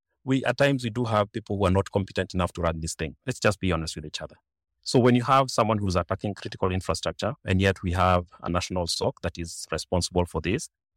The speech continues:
we also have the private sector that is also chiming into this. But we have people who have consistently and insistently been very hell-bent on simply making themselves look good. That has been the, the whole thing.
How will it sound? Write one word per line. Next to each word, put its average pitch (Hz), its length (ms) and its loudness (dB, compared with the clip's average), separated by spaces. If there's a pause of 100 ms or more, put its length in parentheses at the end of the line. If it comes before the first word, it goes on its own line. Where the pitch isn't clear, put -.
(120)
we 92 100 0
also 92 200 0
have 101 140 0
the 87 80 -2
private 92 300 -2
sector 120 400 -4 (120)
that 90 160 -2
is 87 160 -6
also 95 240 -6
chiming 92 360 -2
into 87 200 -6
this. 98 320 -6 (460)
But 95 180 2
we 101 120 2
have 117 260 2
people 104 400 0
who 98 220 -2
have 90 160 0 (180)
consistently 113 840 0
and 95 140 2
insistently 101 640 -2
been 87 400 0 (460)
very 120 300 4
hell-bent 90 640 0 (200)
on 92 220 4
simply 113 580 -4
making 92 340 -2
themselves 85 440 -2
look 80 140 -10
good. - 220 -6 (340)
That 123 160 2
has 135 160 2
been 113 140 -4
the, 98 100 -4
the - 80 2
whole 110 160 2
thing. 92 160 0